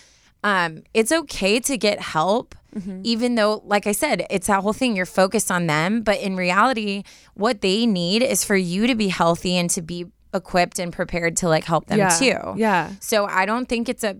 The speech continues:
Speaker 1: I think, like, we need to seek help no matter what, like, wherever
Speaker 2: Yeah.
Speaker 1: we are.
Speaker 2: Yeah, I think, and I, I've never been in this position,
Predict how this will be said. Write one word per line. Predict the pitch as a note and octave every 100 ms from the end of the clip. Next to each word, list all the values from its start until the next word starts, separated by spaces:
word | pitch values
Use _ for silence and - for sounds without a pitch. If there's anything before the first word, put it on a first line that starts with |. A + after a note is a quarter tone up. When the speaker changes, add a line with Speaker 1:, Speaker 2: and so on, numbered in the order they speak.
| - F#3
Speaker 1:
I | F#3+
think, | A3 A3 G3+ -
like, | G3 F#3
we | F#3+ G3
need | A#3+ A3+
to | B3
seek | - A3 -
help | - D#3+ G#3+ - _ _ _ _ -
no | G3
matter | F#3+ F#3+ E3
what, | G3 A#3 -
like, | F3+ E3+
wherever | F3 F#3 F3+
Speaker 2:
Yeah. |
Speaker 1:
we | D#3 C#3
are. | - - D#3+ - - -
Speaker 2:
Yeah, | A3 G#3 -
I | A3
think, | G#3+ A#3+ A3 -
and | A3 G3+ - _ _ _
I, | G#3 G#3 G#3 -
I've | G#3+ G3+
never | G3 G3+
been | F3+ F3+
in | -
this | F3+ E3+
position, | - E3 D#3+ - E3+ A3